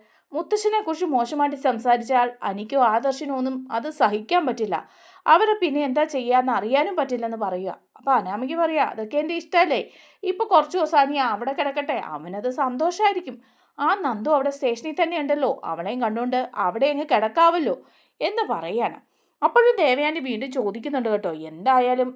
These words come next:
അനിയെ ഒന്ന് പുറത്തിറക്കാൻ വേണ്ടി നിങ്ങൾ എങ്-, എന്തെങ്കിലും ഒരു പരിഹാരം കാണ്,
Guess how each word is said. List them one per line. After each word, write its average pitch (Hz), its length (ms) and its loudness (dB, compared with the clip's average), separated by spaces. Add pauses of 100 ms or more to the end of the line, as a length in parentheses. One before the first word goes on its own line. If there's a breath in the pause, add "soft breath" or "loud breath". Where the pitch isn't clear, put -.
(100)
അനിയെ 196 360 -6
ഒന്ന് 247 160 -4
പുറത്തിറക്കാൻ 220 640 0
വേണ്ടി 247 220 -4
നിങ്ങൾ 196 300 -8
എങ്-, 233 340 -6
എന്തെങ്കിലും 240 600 -8
ഒരു 277 160 -4 (480 loud breath)
പരിഹാരം 240 520 2
കാണ്, 202 300 -6